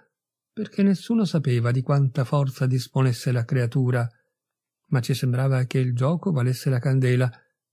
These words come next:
e non esitammo ad affrontare l'esperienza da soli. Sapevamo che la ricerca di aiuto all'esterno ci avrebbe esposti al ridicolo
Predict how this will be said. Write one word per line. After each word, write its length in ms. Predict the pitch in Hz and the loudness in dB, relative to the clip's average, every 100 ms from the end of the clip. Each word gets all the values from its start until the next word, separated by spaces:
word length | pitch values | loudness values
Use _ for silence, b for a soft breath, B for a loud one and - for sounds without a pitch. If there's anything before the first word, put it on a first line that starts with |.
| _ | _
e 160 | 180 175 | 0 2
non 160 | 202 | 2
esitammo 640 | 208 180 175 123 117 117 120 | 2 0 0 0 0 0 0
ad 80 | |
affrontare 580 | 127 - 143 131 156 135 | -2 -2 0 0 2 0
l'esperienza 720 | 127 120 127 135 131 123 - | 0 -2 0 2 2 0 -2
da 100 | 117 | -2
soli. 480 | 113 127 113 113 113 113 _ _ _ _ _ _ | -2 -2 -2 -2 -4 -6 _ _ _ _ _ _
Sapevamo 840 | - - 123 123 170 175 120 - - | -12 -6 -2 0 0 0 -2 -4 -8
che 120 | 147 | -4
la 120 | 127 | -2
ricerca 460 | 127 - 143 120 135 | -2 0 -2 0 0
di 100 | 131 | 2
aiuto 320 | 139 151 143 | 2 2 2
all'esterno 840 | 131 127 127 - 143 147 143 131 - B B _ | 0 0 -2 -2 0 2 2 0 -2 B B _
ci 140 | - 147 | -2 0
avrebbe 380 | 147 139 139 | 2 4 4
esposti 440 | 135 - 151 - 143 | 2 2 0 2 2
al 140 | 131 | 2
ridicolo 640 | 127 135 185 170 147 131 | 4 4 4 4 2 0